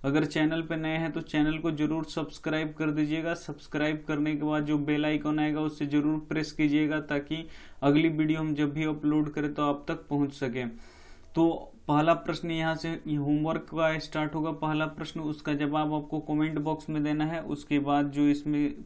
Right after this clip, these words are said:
प्रश्न लिया गया है उसको देखेंगे। तो आइए देख लेते हैं होमवर्क प्रश्न। तो होमवर्क है, मदन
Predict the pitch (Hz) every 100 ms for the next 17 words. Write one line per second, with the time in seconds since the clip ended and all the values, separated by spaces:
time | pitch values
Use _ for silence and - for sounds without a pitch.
0 | - 147 143 151 147 147 143 143 147 139
1 | - 135 131 123 127 123 123 135 147 151
2 | 151 160 160 160 151 151 156 160 - 170
3 | 170 190 185 - - - - - 143 151
4 | 156 175 175 175 160 170 - - - -
5 | 143 147 151 180